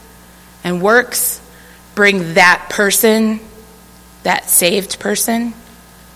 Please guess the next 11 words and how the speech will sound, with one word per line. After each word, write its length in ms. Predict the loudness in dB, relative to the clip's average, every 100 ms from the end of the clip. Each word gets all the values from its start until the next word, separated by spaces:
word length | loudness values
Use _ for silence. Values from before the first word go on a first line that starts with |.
| -20 -20 -20 -20 -20 -20 -20 -12
to 120 | -8
fruitfulness. 800 | -4 -4 -4 -8 -8 -8 -8 -10 -12 -20 -20 -20 -20 -20 -20 -20 -20 -20 -20 -20 -20 -20 -20 -20 -20 -20 -20 -20 -20 -20 -20 -20 -20 -20 -20 -20 -20 -20 -20 -20 -20 -20 -20 -10
Let 100 | -6
us 140 | -6 -2
pray. 260 | -2 -2 -6 -20 -20 -20 -20 -20 -20 -20 -20 -20 -20 -20 -20 -20 -20 -20 -20 -20 -4
Father 240 | -2 -2
God, 400 | 0 2 4 2 -4 -18 -20 -20 -20 -20 -16 2
it 140 | 6
is 480 | 8 6 4 0 -6 -12 -20 -20 -20 -20 -20 -20 -20 -18
a 60 | -16
privilege, 1000 | -12 -6 0 2 2 -4 -4 -4 -6